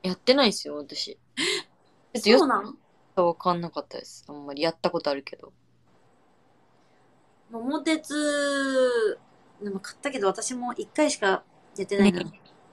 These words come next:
Speaker 1: ちゃっかり買ってる。
Speaker 2: うん、買ったんだけど、家に来る友達いねえなと思って。
Speaker 1: え、でも一人でも全然楽しめるんですよね。
Speaker 2: そうなんだけど、誰かとやるから楽しいんだと思うの。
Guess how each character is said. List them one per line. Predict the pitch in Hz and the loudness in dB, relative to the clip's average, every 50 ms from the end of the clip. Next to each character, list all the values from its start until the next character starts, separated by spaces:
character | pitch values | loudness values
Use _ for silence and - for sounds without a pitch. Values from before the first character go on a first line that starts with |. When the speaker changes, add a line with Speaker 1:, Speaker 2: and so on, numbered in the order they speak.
| _ _ _ _ - | _ _ _ _ -2
Speaker 1:
ち | |
ゃ | 214 | -2
っ | 208 | 0
か | - - 277 254 | 6 8 8 8
り | 214 - | 8 4
買 | - 170 | 0 -6
っ | - | -10
て | - - 160 147 | -4 -2 -2 0
る。 | 143 - - - - - 208 - - - - - - _ | 0 -2 -6 -8 -10 -10 -10 -10 -14 -16 -18 -20 -16 _
Speaker 2:
う | - 214 196 | -6 -4 -4
ん、 | 196 | -4
買 | - 226 - | -4 -4 4
っ | - | 6
た | 311 294 | 8 8
ん | |
だ | 247 202 | 8 6
け | - 185 175 | 2 0 -2
ど、 | 185 175 170 - - - - - - - - - - - - - _ _ _ - - - _ | -2 -2 -2 -2 -4 -10 -20 -20 -20 -20 -20 -20 -20 -20 -20 -20 _ _ _ -20 -20 -10 _
家 | 233 226 254 330 | 2 6 8 8
に | 349 339 - | 8 8 6
来 | - 220 | 4 4
る | 190 190 190 | 4 4 2
友 | - 185 190 190 190 | 0 0 2 4 4
達 | 190 185 190 - 196 | 4 4 4 0 0
い | 196 | 0
ね | 202 214 | 0 0
え | 214 | 2
な | 220 220 208 196 190 | 4 6 6 6 4
と | - | 2
思 | 165 175 165 | 0 0 0
っ | 165 - | -2 -2
て。 | - - 180 147 - - 165 - - - - - - - - _ - - | 0 0 2 2 0 -2 -6 -10 -12 -16 -20 -20 -20 -20 -20 _ -4 -2
Speaker 1:
え、 | 269 285 - - - - | -2 -2 -2 -4 -6 -2
で | - 330 | 0 2
も | 294 | 2
一 | 285 - - - 605 605 | 2 2 8 10 10 10
人 | 466 | 10
で | 339 | 8
も | 254 214 190 | 6 2 0
全 | - 208 226 226 | 2 2 2 2
然 | 226 247 233 | 2 2 2
楽 | 254 240 | 2 0
し | 233 226 | 0 0
め | 220 220 | 0 0
る | 202 175 | -2 -2
ん | |
で | 151 147 | -4 -6
す | - - | -10 -12
よ | 139 | -12
ね。 | 143 135 - _ _ _ _ _ _ | -12 -14 -16 _ _ _ _ _ _
Speaker 2:
そ | - - 403 466 539 | 2 6 8 10 10
う | |
な | 440 349 | 12 10
ん | 277 | 8
だ | 233 220 | 8 4
け | - - 190 | 2 2 2
ど、 | 180 180 | 2 6
誰 | 165 262 349 523 605 | 8 10 12 12 12
か | 587 523 | 10 10
と | - 254 | 8 8
や | 226 | 8
る | 233 240 | 8 8
か | - 202 | 8 6
ら | 190 | 6
楽 | 196 196 196 196 202 | 6 4 0 0 0
し | 202 214 | -2 -2
い | 196 | -2
ん | |
だ | 175 175 | -2 -2
と | - 170 | -2 -4
思 | 165 165 160 156 | -4 -2 -2 -4
う | |
の。 | 151 147 - | -4 -6 -10